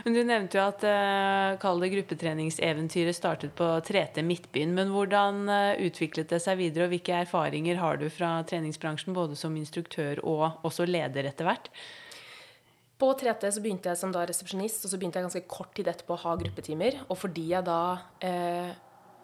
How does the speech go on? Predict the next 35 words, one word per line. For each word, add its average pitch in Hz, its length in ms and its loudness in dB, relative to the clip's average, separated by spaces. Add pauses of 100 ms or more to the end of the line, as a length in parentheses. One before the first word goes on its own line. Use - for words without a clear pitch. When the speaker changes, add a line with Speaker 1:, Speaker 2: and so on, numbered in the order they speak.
(120)
Speaker 2:
<laughs> 214 180 2
var 196 200 6
inne 185 160 2
i - 20 2
systemet, 180 460 0
sa 170 160 2
jo 175 80 4
ja 156 100 2
til 160 160 -4
absolutt 170 280 -6
alt 170 240 -2
jeg 170 220 0
kunne 156 380 -6
si 170 140 -4
ja 151 120 -2
til, 233 280 -4 (680)
eh, 175 540 -4 (240)
og 196 360 2 (200)
endte 190 280 -2
opp 156 120 -6
med 175 100 0
å 165 60 -6
bli 175 340 -4
resepsjonistansvarlig, 170 1300 -4
så 208 120 -4
det 180 80 -2
var 165 180 0
en 175 80 -2
fulltidsjobb 165 640 -8
ved 175 100 -6
siden 156 280 -4
av 156 100 -4
da 160 120 -2 (300)
studier, 160 500 -4 (300)
ehm, 165 540 -10